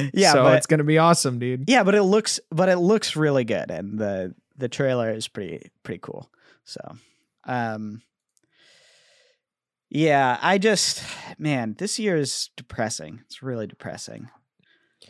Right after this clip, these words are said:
Speaker 2: It's been a year, man. I mean, my light died when you were reading your list, Cameron. That's how, that's how sad it was. I mean, I, I, my face has become dark currently,
Speaker 1: <laughs>
Speaker 2: so I don't know. I mean, we're at an hour thirty. It feels like it's been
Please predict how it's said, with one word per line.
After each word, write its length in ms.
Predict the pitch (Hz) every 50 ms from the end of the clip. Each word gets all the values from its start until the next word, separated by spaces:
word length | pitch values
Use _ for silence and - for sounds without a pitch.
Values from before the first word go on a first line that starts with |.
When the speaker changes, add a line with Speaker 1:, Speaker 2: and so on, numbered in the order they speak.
| _ _ _ _ _ _
Speaker 2:
It's 140 | 147 165 -
been 180 | - 285 285
a 20 | 233
year, 320 | 165 139 131 139 147 139 127
man. 320 | 120 117 113 113 110 107
I 100 | - 131
mean, 160 | 143 139 131 135
my 120 | 143 156
light 340 | 160 143 131 139 151 - -
died 320 | 127 117 113 104 101 101
when 140 | 117 117 120
you 80 | 117 117
were 120 | 117 113
reading 280 | 113 123 123 117 113 110
your 140 | 104 101
list, 280 | 98 113 110 101 - -
Cameron. 340 | - - 107 101 95 - - 113
That's 220 | 127 110 107 -
how, 220 | - 107 98 90 98 -
that's 180 | - 127 - -
how 100 | 120 98
sad 280 | - - 127 117 113 107
it 80 | -
was. 100 | - 104 113 104
I 120 | - - 127
mean, 440 | 131 131 123 - 269 277 269 254
I, 80 | 240 143
I, 20 | 147
my 180 | 135 147 143
face 380 | 139 - - 165 165 156 - -
has 120 | 147 139
become 360 | - 151 131 143 139 135 123 120
dark 340 | - 127 127 131 123 113 381
currently, 800 | 381 381 370 370 370 359 359 349 339 339 320 320 320 311 311 294
Speaker 1:
<laughs> 20 |
Speaker 2:
so 340 | 262 - 226 208 190 - 147 - _ _ _ _ _ _ - -
I 80 | 175
don't 160 | 208 262 247 262
know. 240 | 285 262 226 190
I 100 | - 170
mean, 300 | 175 180 180 165 147 135 -
we're 300 | - 147 175 196 190 170
at 220 | 131 95 156 190
an 120 | 202 160 139
hour 200 | 139 139 131 120
thirty. 360 | 120 - - 139 147 131 107
It 60 | 98
feels 220 | - 139 139 131
like 120 | 123 113 113
it's 120 | 117 -
been 280 | - 123 113 110 101